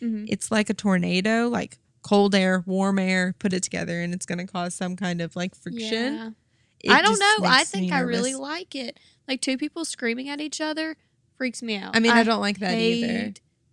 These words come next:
Speaker 1: it.
Speaker 2: And I don't like two
Speaker 1: I hate
Speaker 2: passive-aggressive
Speaker 1: it.
Speaker 2: people having conversations.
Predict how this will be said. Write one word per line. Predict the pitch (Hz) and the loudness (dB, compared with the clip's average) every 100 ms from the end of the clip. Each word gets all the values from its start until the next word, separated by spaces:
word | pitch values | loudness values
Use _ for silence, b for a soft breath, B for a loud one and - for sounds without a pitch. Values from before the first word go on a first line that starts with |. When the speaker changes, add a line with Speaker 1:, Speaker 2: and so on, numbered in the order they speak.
| _ | _
Speaker 1:
it. | 214 214 208 208 | -4 -2 0 2
Speaker 2:
And | 247 | 4
I | 240 | 4
don't | 247 | 2
like | 233 226 | 0 -2
two | - | -4
Speaker 1:
I | 226 | -2
hate | 220 | -2
Speaker 2:
passive-aggressive | 208 196 208 190 196 190 | 0 -2 0 0 0 -2
Speaker 1:
it. | 190 | -4
Speaker 2:
people | 190 175 | -6 -4
having | 196 190 180 | -4 -6 -6
conversations. | 196 185 196 208 190 196 | -6 -6 -6 -6 -8 -10